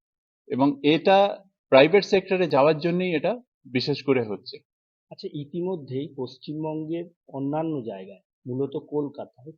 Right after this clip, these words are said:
Speaker 2: প্রতি মাসে ইলেকট্রিক বিল দেওয়া হয়, কিন্তু পশ্চিমবঙ্গ-, মানে, বাকি পশ্চিমবঙ্গের যে প্রত্যন্ত গ্রামাঞ্চলগুলো আছে, ডিস্ট্রিক্টগুলো আছে, সেখানে প্রতি তিন মাস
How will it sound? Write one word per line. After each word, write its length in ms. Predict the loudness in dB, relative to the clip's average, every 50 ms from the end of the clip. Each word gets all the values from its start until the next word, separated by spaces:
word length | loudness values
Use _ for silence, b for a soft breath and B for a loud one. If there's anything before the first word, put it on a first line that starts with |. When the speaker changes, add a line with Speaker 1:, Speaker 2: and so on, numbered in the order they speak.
| _ -10
Speaker 2:
প্রতি 340 | -10 -10 -10 -10 -10 -8
মাসে 320 | -8 -8 -8 -10 -8 -8 -6
ইলেকট্রিক 580 | -6 -4 -6 -8 -8 -12 _ -14 -14 -12 -12 -10
বিল 200 | -8 -8 -8 -6
দেওয়া 200 | -8 -8 -8 -10
হয়, 220 | -12 -14 _ _ _ _ _ _ _ _ _ _ _ _ _ _ _
কিন্তু 500 | -6 -6 -6 -6 -8 -10 -12 -12 -12 -10
পশ্চিমবঙ্গ-, 720 | -12 -12 -12 -12 _ -14 -12 -10 -8 -8 -8 -10 -10 -12 -16 -18 -18 -18 -18 -18 -16 -16 -14
মানে, 260 | -14 -14 -16 -16 -18 -20 _ _ _ _ _ _ _ _ -12
বাকি 340 | -10 -10 -10 -10 -12 -14 -12 -10
পশ্চিমবঙ্গের 800 | -10 -10 -10 -12 -14 -12 -10 -8 -8 -6 -6 -6 -8 -8 -10 -10
যে 160 | -10 -10 -10 -10 -10
প্রত্যন্ত 560 | -14 -16 -16 _ _ -8 -6 -6 -6 -8 -8
গ্রামাঞ্চলগুলো 960 | -10 -8 -6 -6 -6 -6 -6 -6 -6 -6 -6 -6 -6 -6 -6 -6 -8 -8 -6
আছে, 320 | -8 -8 -10 -12 -14 -16 -16
ডিস্ট্রিক্টগুলো 840 | -16 _ -8 -8 -8 -8 -8 -12 -12 -12 -12 -12 -12 -10 -10 -10
আছে, 340 | -10 -12 -14 -16 -18 -18 -18 -18 _ _ _ _ _ _ _ _
সেখানে 420 | -12 -12 -10 -8 -8 -8 -8 -8 -10 _
প্রতি 260 | -8 -10 -10 -10 -12 -18
তিন 520 | -18 _ _ _ -14 -12 -10 -8 -8 -8
মাস 200 | -8 -8 -8 -10